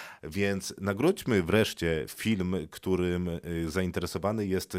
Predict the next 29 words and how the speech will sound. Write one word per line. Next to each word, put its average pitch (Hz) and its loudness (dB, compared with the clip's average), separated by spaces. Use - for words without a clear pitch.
ktokolwiek 110 2
w - -18
tej 80 -2
Ameryce, 87 0
czyli 95 -6
Avengers 98 0
Endgame, 92 0
bo 92 2
żaden 101 4
z - -6
filmów, 95 2
y, 85 0
Marvela, 90 2
gdzie 87 -2
może 101 0
nie 113 2
zawsze 147 2
są 92 -4
dobre 87 2
efekty - -4
specjalne, 85 -4
ale 123 4
często 95 0
nie 143 4
został 104 2
nagrodzony 82 -2
w - -12
tej 78 -4
kategorii. 76 -6